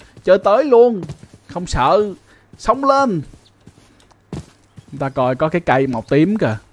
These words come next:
Cái đó là phải cái vùng, ờ, Tented Land không vậy? Nhìn giống ghê á. Chúng ta vô trỏng coi.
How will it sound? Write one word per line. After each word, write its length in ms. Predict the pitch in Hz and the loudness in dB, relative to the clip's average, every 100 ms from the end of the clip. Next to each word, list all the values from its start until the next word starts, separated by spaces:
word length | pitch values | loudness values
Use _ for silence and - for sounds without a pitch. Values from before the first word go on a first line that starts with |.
| - _ _ _ _ - - - | -20 _ _ _ _ -20 -18 -8
Cái 80 | 156 | -4
đó 180 | 165 | -2
là 100 | 151 | -2
phải 160 | 127 143 | -2 -4
cái 140 | 165 151 | -4 -4
vùng, 280 | 117 113 117 | -4 -6 -8
ờ, 420 | 113 113 110 110 _ _ _ - - - | -6 -6 -8 -10 _ _ _ -16 -14 -10
Tented 320 | - 139 131 | -6 -6 -6
Land 300 | 131 135 135 | -4 -2 -2
không 100 | 135 | -2
vậy? 160 | 123 117 - _ _ _ _ _ - - - - | -4 -6 -10 _ _ _ _ _ -20 -18 -18 -12
Nhìn 160 | 127 120 | -8 -2
giống 260 | 143 202 | -2 -2
ghê 180 | 196 151 | 2 2
á. 160 | 156 180 - - _ _ _ _ - - _ _ _ _ | 2 -2 -12 -20 _ _ _ _ -16 -16 _ _ _ _
Chúng 260 | - - 147 | -14 -12 -6
ta 100 | 143 | -4
vô 120 | 143 139 | -2 -4
trỏng 320 | 110 151 170 | -6 -8 -4
coi. 320 | 143 131 | 0 0